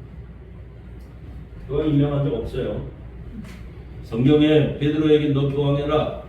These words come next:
그렇게 말씀한 적 없죠? 교회가 만든 제도예요. 그래서 뭐 남의 종교를 업신여기란 말이 아니라 성경의 근거를 우리가 분명하게 알고 믿어야 되겠다.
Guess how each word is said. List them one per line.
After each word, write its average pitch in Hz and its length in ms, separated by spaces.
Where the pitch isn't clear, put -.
그렇게 151 220
말씀한 147 440
적 147 100
없죠? 185 360
교회가 107 340
만든 135 360
제도예요. 104 680
그래서 120 180
뭐 117 320
남의 127 280
종교를 117 400
업신여기란 120 580
말이 107 220
아니라 139 600
성경의 139 840
근거를 113 960
우리가 101 520
분명하게 104 640
알고 135 640
믿어야 101 260
되겠다. - 420